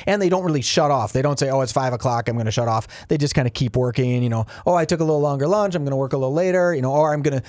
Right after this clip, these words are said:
do this while I watch The Bachelor later on," whatever. They get a lot of work done. But how do you build the new team members? How do you get them un-,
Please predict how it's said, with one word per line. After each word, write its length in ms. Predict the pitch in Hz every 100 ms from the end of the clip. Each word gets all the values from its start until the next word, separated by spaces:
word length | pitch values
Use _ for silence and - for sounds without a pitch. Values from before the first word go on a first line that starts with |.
| - -
do 100 | 185
this 200 | 175 165
while 160 | 143
I 80 | 139
watch 300 | 143 139 -
The 80 | 123
Bachelor 420 | 147 151 185 160
later 240 | 151 147 147
on," 200 | 147 156
whatever. 280 | 175 131
They 140 | 113 123
get 120 | 139
a 40 |
lot 120 | 139 131
of 60 |
work 140 | 143 160
done. 180 | 107 - - -
But 120 | -
how 160 | 156 185
do 60 | 175
you 80 |
build 460 | 131 143 160 156 151
the 60 | 127
new 380 | 123 139 139
team 400 | 135 - 139 123
members? 540 | 120 131 107 76 - - - _
How 120 | - 170
do 60 |
you 120 | 147
get 320 | 117 - 143 -
them 180 | 135
un-, 180 | 127 127